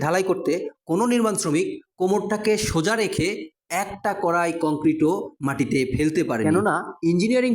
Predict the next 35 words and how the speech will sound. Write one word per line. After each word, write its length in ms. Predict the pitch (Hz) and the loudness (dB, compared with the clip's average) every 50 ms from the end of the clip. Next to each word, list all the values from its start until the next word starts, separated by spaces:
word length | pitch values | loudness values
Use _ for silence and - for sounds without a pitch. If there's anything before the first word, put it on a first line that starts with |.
| 233 240 | 0 0
প্রিন্সিপাল 380 | 208 180 160 165 165 175 156 143 135 | 0 0 0 0 0 0 0 2 2
অনুযায়ী 300 | 135 131 123 143 160 202 226 220 - - 175 196 | 0 2 2 2 2 0 -2 -6 -6 -2 -2 -2
এক 80 | 202 208 196 | 0 0 0
মিটারের 340 | 202 208 - 220 214 226 220 185 156 | 0 2 2 2 2 2 2 2 2
বেশি 180 | 180 175 - 190 - 196 196 | 0 0 0 0 0 0 0
উচ্চতা 320 | - 392 392 214 392 196 - - | 0 2 0 2 2 0 0 -2
থেকে 200 | - - 165 196 214 - - - - 175 | -2 -2 -2 -2 -4 -6 -8 -8 -6 -6
কখনোই 360 | 170 170 185 185 156 151 165 - - 170 | -4 -2 0 0 0 0 0 -2 -2 -2
কংক্রিট 300 | 170 160 151 165 160 160 - - | -2 0 2 0 0 0 0 0
ফেলতে 240 | - 175 180 185 196 185 147 | 0 0 0 0 0 0 0
নেই, 120 | 127 147 175 - 294 320 - | 0 -2 -2 -6 -8 -8 -6
তাতে 180 | - 147 - 190 185 185 | -6 -4 -2 0 0 2
করে 160 | 156 127 143 165 - 466 - - - 165 | 2 2 0 -2 -6 -8 -12 -8 -4 -4
কংক্রিট 340 | 151 143 - 151 139 139 147 143 135 - - | -4 -2 0 0 -2 -2 -4 -8 -6 -6 -4
সেগ্রিগেশন 500 | - 170 160 175 185 190 220 214 233 226 196 165 | -4 -2 -2 -2 0 0 -2 0 0 0 2 2
হয়ে 160 | 180 180 151 | 2 2 2
যাওয়ার 160 | 165 160 156 156 - - | 2 0 0 0 -2 -2
সম্ভাবনা 400 | 160 151 143 147 139 143 139 135 - | -2 0 0 0 0 -2 -2 -2 -4
থেকে 160 | - 143 147 117 104 | -4 -4 -2 -2 -4
যায়। 140 | 92 82 90 - - | -4 -6 -8 -4 -2
যদিও 200 | 135 156 185 196 151 131 | 0 2 2 2 2 2
বেশিরভাগ 300 | 151 - 208 190 208 208 202 | 0 0 0 0 -2 0 0
সাইডেই 300 | - 202 196 196 202 170 - 131 | 0 0 2 2 2 2 2 0
অনেকেই 340 | 156 175 175 180 185 143 143 156 - - - _ _ _ _ _ _ | 0 0 0 0 0 0 0 -2 -6 -8 -12 _ _ _ _ _ _
এই 140 | - 156 165 - - | 0 0 2 2 0
সূক্ষ্ম 220 | - 233 - - 254 226 | -2 -4 -2 -2 0 0
সূক্ষ্ম 180 | 233 226 240 233 180 190 | 0 0 -2 -2 -2 0
বিষয়গুলোকে 480 | 185 196 190 185 190 190 190 185 170 151 156 - - - 151 | 0 0 2 2 2 2 2 2 0 0 -2 -4 -4 -4 -2
ওভারলুক 320 | 147 175 202 196 185 - - | 0 0 0 0 0 0 0
করে 100 | 135 120 110 110 | 0 0 0 0
যায়, 140 | 131 165 - - - _ _ | -2 -2 -4 -8 -14 _ _
কিন্তু 240 | 147 147 - 135 123 117 120 - - _ - - | -4 -2 0 0 0 0 -2 -4 -10 _ -6 -4
সালমান 280 | 143 139 135 170 196 190 196 | -2 0 0 0 0 0 0
প্রপার্টিজের 440 | 180 160 175 - 160 147 156 139 - - | 0 0 2 0 0 0 0 0 0 -2
কাজে 220 | 123 110 117 | -2 0 0